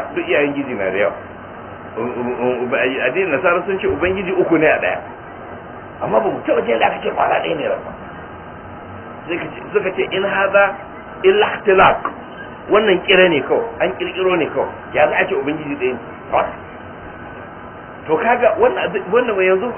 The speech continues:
kira mutum abin ya ba shi mamaki. Ya ce, "A to menene suke?" Amma saboda mene kai ma ka girma ne yau da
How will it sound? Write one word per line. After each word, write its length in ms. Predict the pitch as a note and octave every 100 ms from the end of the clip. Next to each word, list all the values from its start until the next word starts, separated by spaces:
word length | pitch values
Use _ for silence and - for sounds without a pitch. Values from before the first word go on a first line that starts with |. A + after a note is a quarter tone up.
| - -
kira 160 | B3 G3
mutum 240 | E3+ A3 F#3+
abin 240 | E3 F#3
ya 80 | D#3
ba 480 | D3 C#3+ C3+ C3+ A#3+ A#3+
shi 80 | A3
mamaki. 480 | G3+ F#3 C#3 - - - - - - - - F#3+
Ya 100 | G#3+
ce, 80 | C4+
"A 140 | - -
to 80 | G#3+
menene 320 | A#3 C#4 B3
suke?" 240 | F#3+ G#3 - - -
Amma 220 | D#3 G#3 G#3+
saboda 300 | A3+ F#3+ D3+
mene 240 | E3 E3+ E3+
kai 160 | G3+
ma 200 | G#3 F#3+ -
ka 160 | G3+ G#3 G#3
girma 320 | G#3+ G#3 G#3+
ne 200 | F#3+ F3 - - - - - - C#3
yau 180 | F#3+
da 80 | D#3+